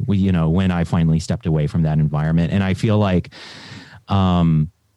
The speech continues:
so much of my bandwidth was taken up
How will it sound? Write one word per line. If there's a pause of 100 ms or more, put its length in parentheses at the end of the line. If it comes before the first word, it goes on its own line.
(640)
so
much
of
my
bandwidth
was
taken
up